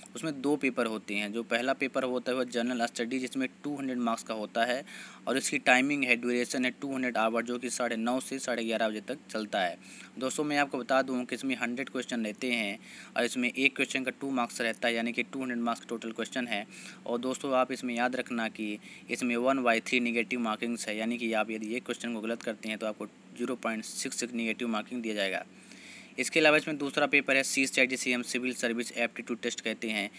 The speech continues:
इसमें total अस्सी question होते हैं और एक question ढाई marks का होता है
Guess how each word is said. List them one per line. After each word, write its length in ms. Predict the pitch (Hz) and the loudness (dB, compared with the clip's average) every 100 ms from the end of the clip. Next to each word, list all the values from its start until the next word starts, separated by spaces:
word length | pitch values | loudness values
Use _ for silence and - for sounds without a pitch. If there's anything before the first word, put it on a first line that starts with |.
| - - - | -16 -10 -2
इसमें 240 | 131 156 | 0 2
total 260 | 151 143 147 | 2 2 4
अस्सी 260 | 127 - | 4 4
question 340 | 147 135 - 127 | 0 -2 0 0
होते 280 | 120 - 135 | -2 -2 -2
हैं 220 | 117 113 | 0 0
और 120 | 117 | 2
एक 180 | 127 135 | 4 4
question 300 | 131 127 123 | 2 0 2
ढाई 220 | 117 123 | 2 2
marks 240 | 123 113 | 2 0
का 100 | - | -2
होता 260 | 110 107 117 | -4 0 2
है 220 | 101 92 | 4 2